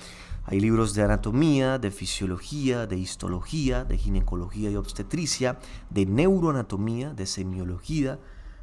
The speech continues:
de radiología, y estos dos últimos que son los que voy a empezar a leer en los próximos días. Y si pasamos hacia el lado derecho está la colección de juegos familiares que tengo para entretenerme, para desconectarme del celular, para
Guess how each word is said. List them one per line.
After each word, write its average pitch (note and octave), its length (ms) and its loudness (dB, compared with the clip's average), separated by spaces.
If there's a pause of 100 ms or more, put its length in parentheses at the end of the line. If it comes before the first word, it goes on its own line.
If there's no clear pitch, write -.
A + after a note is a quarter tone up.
(100)
de G2+ 140 2
radiología, A2+ 1080 2 (100)
y C#3 140 0
estos D3 340 -4
dos C#3 220 -2
últimos D#3 480 -4
que G2+ 100 -2
son G#2 140 -4
los A#2 160 -4
que G#2+ 100 -4
voy G2+ 220 4
a A2 200 0 (460)
empezar F#2+ 400 -4
a G#2 40 0
leer G#2 280 0
en A#2 60 -4
los F#2+ 180 -6
próximos F2+ 680 -6
días. - 500 -10
Y G2 120 0
si G2 120 0
pasamos D#3+ 540 4
hacia G2+ 220 0
el F#2+ 80 0
lado G#2 320 4
derecho D3 420 0
está G2 520 0
la F#2+ 220 -4
colección A#2 600 -2
de F#2 100 -4
juegos C#3+ 640 2
familiares G2 540 -2
que A#2 100 -4
tengo B2+ 400 2 (320)
para E3 160 4
entretenerme, B2 1040 2
para G2 340 -2
desconectarme A2 1000 0
del G#2+ 240 0
celular, A#2+ 640 0
para G2 400 -4